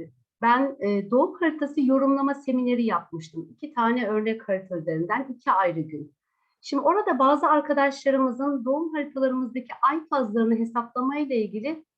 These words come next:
bazı eksik bilgilerin olduğunu ya da bunu tam anlamıyla hesaplamayı bilmediklerini ve bunun için de benden doğum haritalarımızdaki ay fazını nasıl hesaplarızı bir video ile çekmemi rica etmişlerdi. Ancak ben yoğunluğumdan sebep bir türlü buna fırsat bulamamıştım.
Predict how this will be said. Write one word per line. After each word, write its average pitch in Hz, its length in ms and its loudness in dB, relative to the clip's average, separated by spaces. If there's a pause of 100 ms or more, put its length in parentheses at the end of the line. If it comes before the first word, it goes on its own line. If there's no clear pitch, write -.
(400)
bazı 302 640 2 (100)
eksik 294 420 -8
bilgilerin 277 420 4
olduğunu 202 440 2
ya 226 100 2
da 247 100 0
bunu 277 180 -2
tam 285 180 0
anlamıyla 277 420 0
hesaplamayı 262 640 -6
bilmediklerini 208 840 -2 (300)
ve 262 120 -4
bunun 392 220 4
için 233 220 0
de 226 120 2
benden 269 520 0 (380)
doğum 381 200 0
haritalarımızdaki 233 680 -2 (100)
ay 370 240 0
fazını 208 440 -2
nasıl 302 360 -6
hesaplarızı 214 840 -4 (180)
bir 330 260 2
video 302 260 -2
ile 254 340 0 (220)
çekmemi 302 600 -6 (160)
rica 196 280 2
etmişlerdi. 170 680 -6 (200)
Ancak 311 400 2
ben 330 200 4
yoğunluğumdan 277 560 2
sebep 214 380 -6
bir 285 180 -6
türlü 202 220 -4
buna 190 160 -4
fırsat 175 460 -8
bulamamıştım. 269 720 0